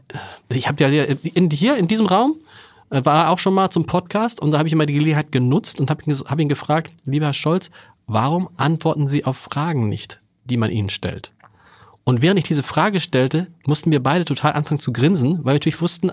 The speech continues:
auch auf diese Frage wird er nicht antworten. Und er sagte dann, ich, ich antworte doch auf Fragen, nur ich ordne sie vorher noch mal ein. Und, äh,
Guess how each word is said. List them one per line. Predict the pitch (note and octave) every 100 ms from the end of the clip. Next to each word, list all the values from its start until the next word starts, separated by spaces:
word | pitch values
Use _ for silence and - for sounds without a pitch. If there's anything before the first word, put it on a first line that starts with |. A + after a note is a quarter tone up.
| -
auch | E3
auf | D#3+ -
diese | A#3
Frage | A#3 C#3+ B2+ B2
wird | C#3
er | C3
nicht | -
antworten. | F#3 E3 A#2+ B2
Und |
er | B2
sagte | C#3 -
dann, | D3 C#3+ - - - - - - - - - - _ _ _ _ _ _ _ - -
ich, | F#3 - -
ich | E3+ -
antworte | E3 A3+ - A#3+ A3
doch | D#3+
auf | C#3 B2+
Fragen, | - - B2+ B2+ C3 D3
nur | D#3+ E3+ F3 - _ -
ich | - -
ordne | C3+ - E3+
sie | D#3+ E3+
vorher | - D#3+ D#3+
noch | E3+ C3
mal | C#3+
ein. | D3 B2+ G2 G2+ _ _ _ _ _ _ _ _ _ _ _ _ _ -
Und, | - A#2 A2 A2 A2+
äh, | A2+ G#2+ A2+